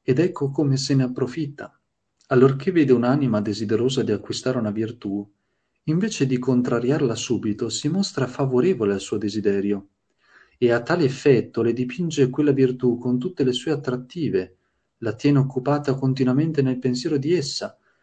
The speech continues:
la riscalda l'immaginazione, le fa considerare specialmente ciò che ha di più grande e di più sublime. Quando poi, per mezzo di questa esagerazione, è arrivato a convertire quel desiderio in passione, o meglio, quando l'ha indotta a credere di possederla,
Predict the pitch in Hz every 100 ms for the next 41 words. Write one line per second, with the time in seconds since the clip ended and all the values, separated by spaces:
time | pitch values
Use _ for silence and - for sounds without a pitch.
0 | _ _ 139 143 139 - 151 165 160 143
1 | 139 135 135 139 127 - - 156 147 113
2 | 110 120 143 156 139 147 143 165 143 -
3 | 139 135 139 160 139 131 160 160 135 127
4 | 127 127 165 151 131 123 127 - 139 180
5 | 120 98 87 _ _ _ _ _ _ _
6 | _ - 208 175 139 139 117 110 117 113
7 | 151 139 123 113 147 139 110 - 123 123
8 | 117 - - 143 117 107 107 113 160 165
9 | 123 - 123 120 - 175 147 131 120 123
10 | 110 123 151 127 113 110 - - 143 127
11 | 101 101 120 127 147 113 110 - 180 147
12 | 123 120 120 160 185 120 - - 175 139
13 | 120 113 - 143 - 120 113 107 113 156